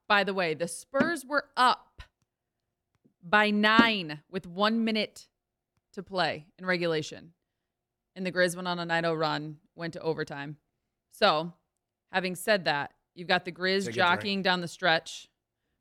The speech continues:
Speaker 1: with the Kings for the number two seed in the West. Both teams, excuse me, are tied forty-two and seventeen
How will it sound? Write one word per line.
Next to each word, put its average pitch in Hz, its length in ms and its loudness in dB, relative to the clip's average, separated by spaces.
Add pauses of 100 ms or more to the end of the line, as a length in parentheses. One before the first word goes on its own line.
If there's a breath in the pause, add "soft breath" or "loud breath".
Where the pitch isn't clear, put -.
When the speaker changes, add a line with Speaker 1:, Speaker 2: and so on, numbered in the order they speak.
Speaker 1:
with 185 140 -4
the 196 60 -4
Kings 185 320 -6
for 185 80 -18
the 180 100 -4
number 175 200 -2
two 180 240 -8
seed 160 420 -10 (320)
in 185 80 -14
the 180 60 -6
West. 143 300 -6 (760)
Both 190 220 -2
teams, 208 260 -8 (840 loud breath)
excuse 226 280 -2
me, 170 140 -4
are - 120 4
tied 175 280 4
forty-two 185 540 -4 (340)
and 175 120 -16
seventeen 160 600 -4